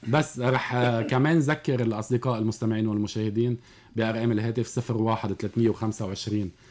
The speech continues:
خمسمية وخمسة وخمسين، خلوي ستة وسبعين ستمية وحداش صفر صفر تلاتة وستة وسبعين ستمية وحداش صفر صفر واحد هو رقم الواتساب، فيهم يتصلوا مع، آه،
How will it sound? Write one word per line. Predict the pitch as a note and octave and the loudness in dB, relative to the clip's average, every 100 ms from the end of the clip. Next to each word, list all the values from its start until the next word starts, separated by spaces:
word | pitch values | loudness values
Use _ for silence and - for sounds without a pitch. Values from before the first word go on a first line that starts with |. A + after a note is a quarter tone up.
| - - | -20 -6
خمسمية | - A#2 - B2 A#2 | 0 0 2 2 4
وخمسة | G2 - B2 A#2+ | 2 2 -2 0
وخمسين، | A2+ - A2 - B2 B2+ B2 - - - | -4 0 -2 0 2 2 -2 -14 -20 -4
خلوي | B2+ B2+ A2+ | 2 4 2
ستة | - A#2+ | 0 -2
وسبعين | A2+ A2+ G#2+ A2+ | -2 -2 0 0
ستمية | - - A#2 | -2 0 2
وحداش | G#2+ G#2 A2+ G#2 | 2 0 -2 -2
صفر | - - B2 A2 - | -4 -4 -2 -2 -6
صفر | - B2 B2 | -6 -6 -4
تلاتة | A2 A2 A#2+ A#2 B2 B2 - - - - G#2 | -4 0 2 4 4 2 0 -20 -20 -10 2
وستة | B2+ C3 C3 - - E3 - D3 | 4 4 2 -2 -4 -4 2 2
وسبعين | B2+ C3+ B2 B2+ | 4 2 4 2
ستمية | A#2+ B2 C#3 C#3+ | 2 0 4 4
وحداش | A#2 A#2+ C3 C3 - - - - - | 4 2 2 2 -2 -10 -20 -20 -12
صفر | - D#3+ E3 C3+ | 0 0 2 0
صفر | - C#3+ C3+ | 0 -2 0
واحد | A#2+ C3 B2 C3+ A#2+ | 2 2 0 0 2
هو | B2 | 4
رقم | C3 A#2 | 2 2
الواتساب، | A#2 A2+ G#2+ C#3+ - C3+ C3+ | 4 6 4 2 -2 -6 -6
فيهم | - B2+ | 0 0
يتصلوا | A2+ D3 - A#2 | 2 -2 0 2
مع، | B2+ | 2
آه، | A#2 G#2 F#2+ | 0 -4 -6